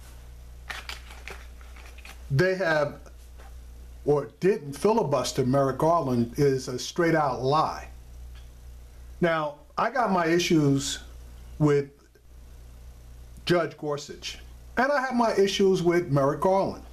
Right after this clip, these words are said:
And to be honest with you, I think President Obama misplayed his hand.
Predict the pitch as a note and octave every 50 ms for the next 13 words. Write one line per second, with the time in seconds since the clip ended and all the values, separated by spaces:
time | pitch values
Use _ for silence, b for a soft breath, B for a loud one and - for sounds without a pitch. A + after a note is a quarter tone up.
0 | - - - - - - - - - - b b b b b b b b b -
1 | F#3 F#3+ F#3 F3 D#3+ F3+ F3+ F#3 A3 B3 B3 A3+ - D#3 C#3 C3 A#2 B2 B2 C3+
2 | C#3 - - - - - - - - - - - - - - - - - - -
3 | - - - - - - - B B B B B B B - - - - - F#3+
4 | G#3 G#3+ - G#3 F#3+ F#3 - - _ _ - - - F#3 E3+ D#3 E3+ F3 E3 D#3+
5 | D#3+ D#3 C#3+ C#3 E3+ F3+ F3+ D#3+ C#3+ C#3+ C#3+ C#3 C#3 - D#3+ D3 C3+ A#2+ A#2+ -
6 | E3+ D#3 A#2+ - -